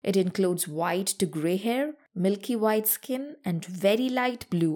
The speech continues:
or translucent irises that appear as pink or red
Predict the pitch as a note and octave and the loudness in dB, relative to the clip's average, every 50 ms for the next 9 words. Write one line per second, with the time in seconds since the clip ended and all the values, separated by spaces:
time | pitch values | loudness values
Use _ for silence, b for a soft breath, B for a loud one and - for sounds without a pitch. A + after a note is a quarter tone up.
0 | - - E3 E3 - - - F3+ F3 F3 E3+ - - G3 F#3+ F#3+ G3 F3+ F3 E3+ | 0 0 -2 -2 -2 -2 -2 0 0 0 -2 -2 0 0 0 0 0 -2 -4 -6
1 | - - G3+ G3 A3 C4+ D4+ D4 C#4 - - - - - - - - b b b | -6 -6 -2 0 0 2 2 4 2 2 2 -2 -8 -8 -8 -10 -12 b b b
2 | - - F3 F#3+ - - - - A3+ A3+ - - F#3+ E3+ F3 - - F3 E3 - | -6 -4 -4 -4 -4 -6 -2 -2 0 4 4 4 4 4 2 0 -2 -2 -2 -2
3 | - - - F3+ E3 E3+ G3 C4 C#4+ - - _ _ - A3+ C4+ D#4 C4 G3+ D#3+ | -4 -2 0 0 0 0 -2 -4 -6 -12 -16 _ _ -2 2 2 4 4 4 4
4 | - F#3+ F#3+ - | 4 2 -2 -6